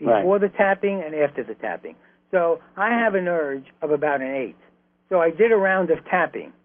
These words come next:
Speaker 2: I knew how to do it, so I did it. Says,
Speaker 1: Right.
Speaker 2: "Now how much do you want that, how much do you want that donut, uh, that French cruller?" I said, "About a six." Then I did another,
Speaker 1: Uh-huh.
Speaker 2: even though I still have a craving for donuts. I totally and completely love and accept myself.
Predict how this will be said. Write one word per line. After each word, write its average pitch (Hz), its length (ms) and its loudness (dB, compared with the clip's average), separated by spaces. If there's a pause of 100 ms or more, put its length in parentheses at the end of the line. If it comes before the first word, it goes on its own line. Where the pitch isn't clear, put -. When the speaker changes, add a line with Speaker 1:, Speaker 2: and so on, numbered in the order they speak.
(140)
Speaker 2:
I 180 80 -2
knew 185 160 0
how 165 120 2
to 139 80 -6
do 123 260 -2
it, 170 160 -4
so 151 80 -2
I 180 100 0
did 170 220 -2
it. 80 100 -18 (680)
Says, 165 160 2 (180)
Speaker 1:
Right. 180 80 -4
Speaker 2:
"Now 208 240 2
how 175 200 2
much 160 200 -2 (100)
do 156 80 -14
you 143 80 -8
want 139 280 -10
that, 135 220 0 (340)
how 170 140 -4
much 160 260 -4
do 156 80 -14
you 143 80 -6
want 135 300 -6
that 127 180 -6 (260)
donut, 113 320 -10 (680)
uh, 123 240 -6
that 131 300 -6
French 139 260 -6
cruller?" 117 320 -8
I 123 140 -10 (100)
said, 165 200 0 (560)
"About 214 240 0
a 180 60 -8 (120)
six." - 260 -2 (640)
Then 123 140 -4
I 123 80 -6
did 196 200 -2
another, 220 300 2
Speaker 1:
Uh-huh. 170 100 2
Speaker 2:
even 185 160 -2
though 170 120 -2
I 165 100 -2 (100)
still 220 220 2
have 143 320 0
a 117 40 -2
craving 143 460 0
for 135 120 -16
donuts. 127 420 -12
I 120 80 -8
totally 175 400 -2
and 170 80 -4
completely 135 460 -8
love 139 260 -4
and 196 80 -6
accept 180 340 -6
myself. 123 500 -6